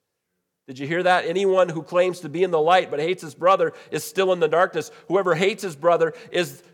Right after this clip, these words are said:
is in the darkness and walks around in the darkness. He does not know where he is going because the darkness has blinded him."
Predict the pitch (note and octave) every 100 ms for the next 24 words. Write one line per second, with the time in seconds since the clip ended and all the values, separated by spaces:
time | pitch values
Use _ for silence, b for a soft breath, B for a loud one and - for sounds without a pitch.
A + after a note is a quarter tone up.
0 | _ _ _ - E3+ D#3+ G3+ A3 G#3+ F3+
1 | F3+ G3 F3 E3+ E3 E3 G3 G3 F#3+ E3+
2 | G3 G3+ E3+ E3 F3 E3+ E3 E3 D#3 D#3+
3 | F#3+ F#3 D#3+ D#3 F3 G#3 F3 E3+ F3 F3+
4 | D#3 D#3 G#3 G3 F3 F#3 F3 F3 E3 A3
5 | A3 F3+ G3+ E3 G3 A3 C#4 B3 G#3 D3+